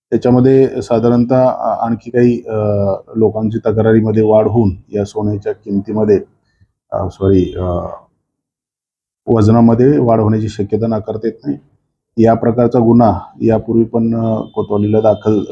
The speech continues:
झालेला होता, तो डिटेक्शन झालेला आहे आणि या गुन्ह्याचंही डिटेक्शन, अ,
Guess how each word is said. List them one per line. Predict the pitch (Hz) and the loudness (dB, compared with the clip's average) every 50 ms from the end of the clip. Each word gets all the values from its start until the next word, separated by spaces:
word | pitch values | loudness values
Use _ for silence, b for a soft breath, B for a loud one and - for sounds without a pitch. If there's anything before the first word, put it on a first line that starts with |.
| 104 104 | -2 0
झालेला | 101 98 98 104 107 | 2 2 4 4 2
होता, | 104 104 101 - - - | 2 0 0 -4 -6 -8
तो | 95 - _ 101 104 104 104 - 107 104 | -8 -6 _ 0 0 0 0 -2 -2 -4
डिटेक्शन | 101 101 - 101 - - 120 120 | -4 -4 -4 -8 -2 0 2 4
झालेला | 117 107 104 107 107 104 | 4 4 4 2 2 0
आहे | 98 92 - - _ _ _ _ _ _ _ _ _ _ _ _ _ - | 0 -2 -4 -12 _ _ _ _ _ _ _ _ _ _ _ _ _ -6
आणि | 110 110 110 110 117 | -4 -2 0 2 2
या | 117 117 | 2 4
गुन्ह्याचंही | 113 113 113 117 117 110 120 123 120 | 4 4 2 2 2 2 2 2 2
डिटेक्शन, | 107 107 101 107 104 104 - 113 117 117 113 | 0 0 -2 -4 -4 -4 -2 -2 -2 -2 -2
अ, | - 113 113 110 107 104 104 107 | -4 -6 -6 -4 -4 -4 -6 -6